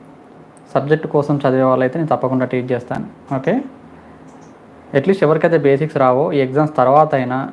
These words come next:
ఈ టెన్త్ క్లాస్ ఎగ్జామ్స్ అయిపోయిన తర్వాత సమ్మర్లో అయినా, ఆ, మీరు నన్ను ఫాలో అవుతుండండి YouTube-లో, ఆ, లేదా నా WhatsApp నెంబర్కి మెసేజ్ చేయండి, మీకు గ్రూప్ లింక్ పంపిస్తాను. బేసిక్స్ అన్ని step by step నేర్చుకునే ప్రయత్నం చేయండి.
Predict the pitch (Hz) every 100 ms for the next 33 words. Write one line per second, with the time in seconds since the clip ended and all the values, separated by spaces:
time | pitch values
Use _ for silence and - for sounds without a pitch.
0 | - 135 131 135 131 131 135 135 131 127
1 | 127 123 127 135 139 - 135 143 143 131
2 | 123 156 214 - - - - - 131 127
3 | 127 127 127 139 143 139 131 131 135 147
4 | 131 127 143 254 - - - - - 139
5 | 127 123 127 127 127 127 127 147 135 131
6 | 127 123 139 131 135 131 139 127 131 131
7 | 135 127 127 127 - 127 139 135 131 131
8 | - 135 139 131 127 131 131 131 127 139
9 | 131 127 123 131 127 123 120